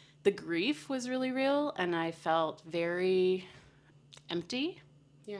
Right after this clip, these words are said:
Speaker 1: And at the same time, I was also dealing with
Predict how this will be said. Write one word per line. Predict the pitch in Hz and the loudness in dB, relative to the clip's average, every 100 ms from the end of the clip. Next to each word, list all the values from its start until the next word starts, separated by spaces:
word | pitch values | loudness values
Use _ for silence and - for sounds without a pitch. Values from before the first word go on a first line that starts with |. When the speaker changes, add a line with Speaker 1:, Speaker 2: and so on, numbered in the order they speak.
| 185 | -2
Speaker 1:
And | 190 180 175 170 170 170 170 - - - - | 0 2 2 2 2 0 -2 -6 -16 -16 -10
at | 180 | -6
the | 185 | -2
same | - 262 254 | 0 2 2
time, | 240 226 220 | 2 2 2
I | 220 | 2
was | 170 170 | -2 -2
also | 170 175 | -4 -4
dealing | 156 165 165 170 | -4 0 2 2
with | 165 156 151 - | 2 0 -4 -12